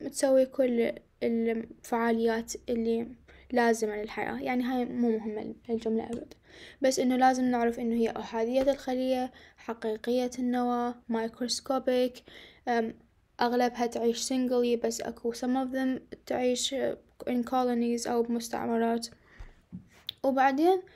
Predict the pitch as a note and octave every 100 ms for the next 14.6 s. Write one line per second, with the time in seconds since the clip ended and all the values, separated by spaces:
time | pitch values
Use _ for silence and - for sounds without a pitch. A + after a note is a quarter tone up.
0 | - - C4 C4 B3+ B3 C4+ C#4 D#4+ F4+
1 | F#4 E4+ B3 A#3 A#3 A3+ A3+ G#3+ A#3 -
2 | B3 _ - - - - _ D4+ E4 F#4+
3 | - _ - - - A#3+ A#3+ - - -
4 | A#3+ - - F4 F#4+ E4+ D4 C4 C#4 B3
5 | A#3 A3+ A3 A3+ A#3 - - D4+ E4 D4
6 | - A#3+ A3+ A3+ A3+ A3+ A3+ - _ _
7 | _ _ _ _ _ _ _ - C#4+ D4+
8 | D#4+ D#4 - - C4+ B3 B3 C4 - -
9 | A3+ - - A#3 - D4+ C#4 B3+ A#3+ A3+
10 | A#3 A#3 A#3 A#3 A#3+ A#3+ A#3 A#3 A3 A3
11 | A3+ C4 A#3 A#3 B3 A#3+ B3 C4 B3 A#3+
12 | A#3 - A3+ - _ _ - - B3 B3
13 | A#3+ B3 A#3+ A#3+ A#3+ A#3 A#3+ A#3 A#3 B3
14 | A#3 A#3+ A3+ A3+ A3+